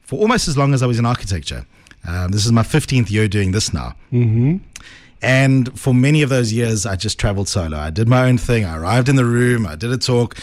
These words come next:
Speaker 1: did a facilitation, jumped on a plane. No one to answer to. Could go and climb mountains as much as I wanted.
Speaker 2: I remember having this kind of
Speaker 1: <laughs>
Speaker 2: discussion, which is why I brought the question
Speaker 1: Yeah.
Speaker 2: up.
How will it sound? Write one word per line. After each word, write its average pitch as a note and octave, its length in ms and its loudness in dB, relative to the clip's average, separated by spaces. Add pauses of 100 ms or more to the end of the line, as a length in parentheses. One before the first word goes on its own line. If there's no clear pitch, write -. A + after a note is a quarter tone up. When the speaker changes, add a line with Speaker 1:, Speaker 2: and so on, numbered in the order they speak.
(180)
Speaker 1:
did C3 140 0
a B2+ 40 0
facilitation, A#2+ 800 0
jumped A2+ 220 0
on C3 80 4
a B2 60 2
plane. A2+ 420 0 (420)
No D#3+ 200 2
one F#3+ 180 4
to D3 100 -4
answer B2+ 300 -2
to. C#2+ 340 -12
Could A2+ 160 -6
go C3 80 0
and C#3 100 0
climb B2+ 280 0
mountains C3 400 0
as G#2 80 0
much A#2 200 0
as A#2 80 0
I G#2+ 60 2
wanted. E2+ 400 -4 (160)
Speaker 2:
I D3 120 4
remember G#3+ 680 2
having D#3+ 440 2
this C#3 300 2
kind E3 280 2
of D3 160 -2
Speaker 1:
<laughs> - 0 -
Speaker 2:
discussion, E3+ 720 -2
which C#3 200 -2
is C3 160 0
why F#3 220 0
I F3 40 0
brought C#3+ 280 0
the - 80 -6
question F3+ 460 0
Speaker 1:
Yeah. G#2 200 0
Speaker 2:
up. - 140 -6